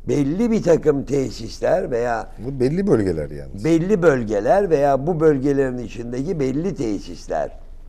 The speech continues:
Speaker 1: iyi gidiyor. Niye? Onların da iyi tur operatörü bağlantıları var. İyi mas turizmi yapıyorlar. Daha kaliteli çalışmaya uğraşıyorlar. Onun için. Fakat çoğu otel her sene o bölgede el değiştiriyor bildiğim kadarıyla.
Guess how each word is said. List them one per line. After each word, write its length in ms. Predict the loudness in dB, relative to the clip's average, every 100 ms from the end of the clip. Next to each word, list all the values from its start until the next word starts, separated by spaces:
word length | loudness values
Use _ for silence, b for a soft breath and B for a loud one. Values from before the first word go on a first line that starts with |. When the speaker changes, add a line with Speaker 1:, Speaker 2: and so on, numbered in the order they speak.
| -8
Speaker 1:
iyi 260 | -6 -6
gidiyor. 360 | -6 -10 -10 -12 b b b -4
Niye? 180 | 0 2
Onların 480 | 2 2 0 0 0
da 60 |
iyi 280 | 0 0 0
tur 140 | 0 0
operatörü 680 | 0 -2 -2 -4 -6 -4
bağlantıları 800 | -4 -4 -4 -6 -8 -6 -4 -2
var. 240 | 0 -2 -4 b b -4
İyi 160 | 0 0
mas 220 | 0 -6 -8
turizmi 420 | -10 -10 -10 -10
yapıyorlar. 600 | -10 -10 -10 -8 -6 -4
Daha 220 | -4 -4
kaliteli 640 | -6 -8 -6 -6 -4 -4 -6 -16 -10
çalışmaya 640 | -10 -8 -10 -8 -6 -8
uğraşıyorlar. 720 | -8 -10 -10 -10 -2 0 0 -6 B B -4
Onun 180 | -2 -4
için. 280 | -10 -12 -14 b b b b -4
Fakat 340 | -2 0 -2
çoğu 260 | 2 4 4
otel 280 | 2 0 2
her 160 | 2
sene 300 | 0 -2 0
o 180 | 0 2
bölgede 420 | -2 -4 -6 -6 -2
el 220 | -2 -2
değiştiriyor 640 | -4 -4 -8 -12 -8 -8
bildiğim 420 | -8 -10 -10 -12
kadarıyla. 540 | -12 -12 -10 -12 -12